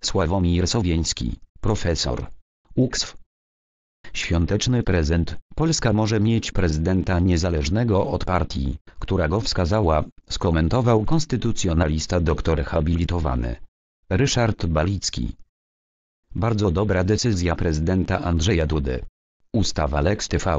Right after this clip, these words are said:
N trafi tam, gdzie jej miejsce, do kosza", napisał na Twitterze Jan Strzeżek z Porozumienia. "Dobra decyzja. Prezydent nie chce się podpisywać pod decyzjami upadającego rządu Kaczyńskiego i Morawieckiego",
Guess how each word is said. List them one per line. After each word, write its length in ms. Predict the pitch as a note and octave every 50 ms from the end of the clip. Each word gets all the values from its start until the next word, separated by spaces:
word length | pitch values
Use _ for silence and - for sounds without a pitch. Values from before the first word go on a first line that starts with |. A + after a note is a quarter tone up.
| C2+ E2
N 120 | G2+ G#2+
trafi 360 | - - - B2+ C3 - B2+ -
tam, 280 | A#2+ A2+ G#2+ F#2+ E2+
gdzie 200 | E2+ E2 F#2+ G#2+
jej 220 | G#2+ F2+ E2 D#2+ D#2+
miejsce, 520 | E2 D#2+ D2 C2+ - - - E2 D2+ C#2+ - - - -
do 160 | F2 E2 F2
kosza", 400 | - - G#2+ F#2 - F2+ D2 D2 - - _ _ -
napisał 520 | F2 F2+ F2 - C#3+ - - G#2 E2+ D#2+
na 120 | D2+ D2 C#2
Twitterze 580 | - - - E2+ - - E2+ D#2 C2+ C#2 D2+
Jan 260 | F2 F2+ F2+ F2+ E2 D#2
Strzeżek 520 | - - - - A2+ A2 G#2 G#2 G2+ -
z 80 | - -
Porozumienia. 760 | A2+ G#2 F#2+ F2+ D#2 D#2 E2 D#2 C#2 B1 B1 A#1+ A#1 A#1 A1+ - _ _ _ _ _ _ _ _ _ _ _ _ _ _ _ _ _ -
"Dobra 380 | - F2+ A2+ B2+ B2 B2 A2+
decyzja. 580 | F2+ F#2+ - - G2+ F2+ D2 C#2 C#2+ B1 A#1+ A#1+ - - _ _ _ _ _ _ -
Prezydent 600 | - F#2 E2 D2+ E2 F2+ F2 F#2 F#2 G2 - -
nie 140 | G#2 G2+ F#2
chce 220 | - - - F2 E2
się 140 | - E2+
podpisywać 640 | - F2+ - - G2+ F#2+ - C3+ B2+ A#2 A#2+ G#2+ - -
pod 200 | - D2 C#2+ D2+
decyzjami 640 | D2 D2 - G2 G2 F2 F#2 A#2 B2+ B2+ A#2+ G#2 E2
upadającego 800 | D#2+ D2+ - D2 D2+ E2+ D#2 D2+ D2+ D2+ - - F2 F2 G#2 F#2+
rządu 320 | F2 G2+ F#2+ D#2 E2 D#2
Kaczyńskiego 720 | - F#2 F2 - - F2+ E2 D2+ - - - C#2 C2+ C#2+ C#2+
i 120 | D2+ E2
Morawieckiego", 800 | D#2+ E2 E2 D#2+ E2 C#2 D2+ C#2 - - D2+ B1+ C2+ C2 A#1+ A#1+